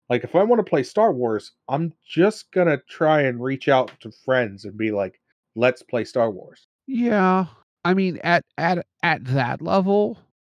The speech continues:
Speaker 2: I think it might be more of a, "Look,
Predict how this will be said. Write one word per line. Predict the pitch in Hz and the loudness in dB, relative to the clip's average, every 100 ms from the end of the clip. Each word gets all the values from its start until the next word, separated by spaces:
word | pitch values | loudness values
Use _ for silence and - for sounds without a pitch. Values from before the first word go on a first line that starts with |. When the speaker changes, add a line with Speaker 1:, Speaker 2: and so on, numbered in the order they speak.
| _ - | _ -2
Speaker 2:
I | 151 | -2
think | 156 160 | 0 -2
it | 147 | -2
might | 123 135 151 123 | 0 0 0 -2
be | 135 | -2
more | 123 123 127 127 120 | -2 -2 0 2 2
of | 110 | 0
a, | 110 98 123 120 113 107 101 _ _ _ - | -2 -2 -2 -2 -2 -6 -10 _ _ _ 2
"Look, | 147 | 2